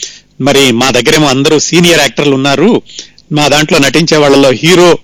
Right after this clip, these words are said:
అనేటటువంటి కమెడియన్ వెల్డన్ అనే అతను ఉన్నాడు, అతని పక్కన నువ్వు మరి నటించగలవా? అతను చాలా సీనియర్ హాస్యగాడు" అని చెప్పారు. సరే, ప్రయత్నిస్తారండి, <clears throat> "మా అన్నయ్య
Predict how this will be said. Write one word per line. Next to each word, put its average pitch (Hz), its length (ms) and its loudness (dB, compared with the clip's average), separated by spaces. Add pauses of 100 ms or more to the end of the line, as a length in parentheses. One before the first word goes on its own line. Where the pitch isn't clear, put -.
అనేటటువంటి 135 720 0
కమెడియన్ 139 520 0
వెల్డన్ 143 480 0
అనే 135 140 -2
అతను 113 200 -6
ఉన్నాడు, 135 440 -2 (2000)
అతని 135 200 -2
పక్కన 160 300 -2
నువ్వు 151 220 2
మరి 123 140 -2
నటించగలవా? 143 760 0 (340)
అతను 127 240 -4 (120)
చాలా 135 160 2
సీనియర్ 165 500 0 (260)
హాస్యగాడు" 156 580 0
అని 135 220 -2
చెప్పారు. 131 280 -4 (1120)
సరే, 170 180 -2
ప్రయత్నిస్తారండి, 156 960 -2 (500)
<clears throat> 247 220 2
"మా 165 180 0
అన్నయ్య 151 220 -2